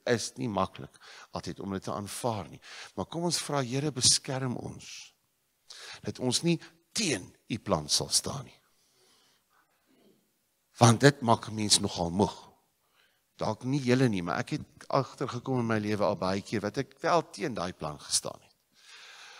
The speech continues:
Vir maande, toe die Here sê, "Los medies en gaan voltyds in die bediening." Ag, en 'n klomp ander goedjies. Mag die Here ons help.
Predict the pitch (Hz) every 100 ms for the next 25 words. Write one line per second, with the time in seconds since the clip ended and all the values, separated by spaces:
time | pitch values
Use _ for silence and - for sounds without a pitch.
0 | - _ _ - 107 101 117 143 135 113
1 | - - - - _ _ _ _ _ -
2 | 101 95 101 95 95 87 92 - 92 87
3 | 82 - 76 - 80 - 85 80 76 80
4 | 73 - 69 60 64 _ _ _ _ _
5 | _ _ _ - _ - 151 180 123 113
6 | 107 170 160 120 107 - 82 - - -
7 | _ _ _ _ _ _ _ _ _ _
8 | _ - _ _ _ _ _ - _ _
9 | - 87 - 92 87 87 - 57 -